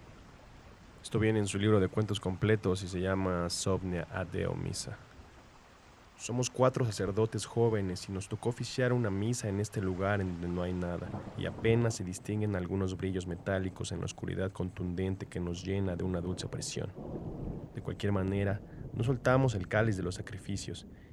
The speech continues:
y llevamos a cabo el ritual con meticulosidad en la negrura. Ya en la antifona final,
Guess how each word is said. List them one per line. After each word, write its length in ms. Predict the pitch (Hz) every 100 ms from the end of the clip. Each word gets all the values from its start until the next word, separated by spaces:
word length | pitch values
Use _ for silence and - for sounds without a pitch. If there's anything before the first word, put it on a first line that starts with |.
| -
y 60 | -
llevamos 380 | 92 107 113 90
a 80 |
cabo 260 | - 107 104
el 60 | 87
ritual 360 | 90 101 104
con 140 | 101 92
meticulosidad 720 | 85 - 87 92 92 98 98
en 140 | 90
la 60 | 87
negrura. 480 | 87 87 92 92 - - - - _ - - - -
Ya 100 | 123
en 120 | 139
la 40 |
antifona 480 | 127 - 98 120 127
final, 540 | 120 95 98 107 101